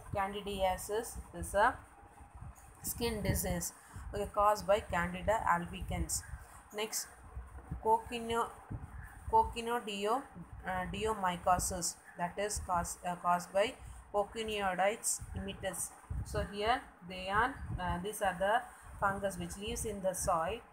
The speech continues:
and when it is inhaled, they cause the disease in the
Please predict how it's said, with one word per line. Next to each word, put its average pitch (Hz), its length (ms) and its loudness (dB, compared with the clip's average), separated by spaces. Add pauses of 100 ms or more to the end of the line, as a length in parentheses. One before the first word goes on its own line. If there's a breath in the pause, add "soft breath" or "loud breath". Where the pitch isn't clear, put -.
(180)
and 190 140 -2
when 240 180 -2
it 233 120 -6
is 208 140 0
inhaled, 185 640 0 (120)
they 202 120 -2
cause 185 400 2
the 214 200 -2
disease 175 480 -2
in 180 200 -6
the 226 200 4